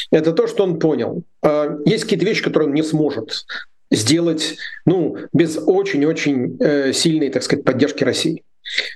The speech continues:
э, без очень мощных вооруженных сил. И главное из этих вещей — это, э, удержать Нагорный Карабах. И вот вы видели, как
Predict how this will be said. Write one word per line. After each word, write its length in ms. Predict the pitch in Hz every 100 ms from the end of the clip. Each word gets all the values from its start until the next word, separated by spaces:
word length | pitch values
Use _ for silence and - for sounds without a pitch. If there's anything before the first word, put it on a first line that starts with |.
| -
э, 140 | 147
без 380 | 135 190 131 -
очень 400 | - 196 185 160
мощных 340 | 147 143 143 127
вооруженных 460 | 127 107 123 113
сил. 240 | - - - _ _ _ -
И 460 | 156 147 143 147 -
главное 320 | 175 262 208
из 60 | 170
этих 180 | 165
вещей — 220 | - - 156
это, 300 | 156 143 -
э, 280 | 143 - -
удержать 1000 | 135 147 - 156 139 120 160 170 - - _ _ _ _ -
Нагорный 400 | 120 110 101 107
Карабах. 440 | - - - - - - -
И 360 | - 170 170 156
вот 160 | 135 139
вы 60 |
видели, 280 | 143 175 196
как 340 | 151 123 -